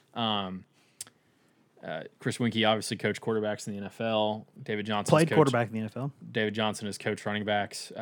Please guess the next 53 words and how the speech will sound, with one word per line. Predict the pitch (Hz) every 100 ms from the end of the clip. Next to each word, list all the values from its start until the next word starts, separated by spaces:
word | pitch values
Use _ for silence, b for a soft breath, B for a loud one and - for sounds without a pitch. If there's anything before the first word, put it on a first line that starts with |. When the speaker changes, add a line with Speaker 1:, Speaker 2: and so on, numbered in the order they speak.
| 104
Speaker 1:
at | 73
Tulane | - 98 104 107 104
before | 92 107
he | 98
was | 92
at | 80
Memphis, | 104 101 104 98
so | 107
he's | 95 98
coached | 101 95 -
there. | 98 98 98 b b b b -
Uh, | 104 95
even | 110 131
T | 127
Martin | 123 127 127 123 123 _ -
got | 110 127
his | 123
start | - 120
in | 135
coaching | 110 107 107
as | 98
a | 98
quarterbacks | 120 120 95 90
coach. | - 95 -
So | 101
if | 101
you | 104
wanted | 101 101
to, | 95 95 -
you |
know, | 101
you | 98
could, | - 104 -
you | -
could | 95
move | 104 101
him | 98
there | 104 98
if | -
you | 95 - - 98
wanted | 101 110 98
to. | 90 110 151
And, | 117 b b b b -
and | 147
there's | 156 143
always | 139 131
the | 127
chance | - 131 127
that, | - 117
that | 113 113 -
Pruitt | - 120 120 113
could | - 104
say, | - 107 107 104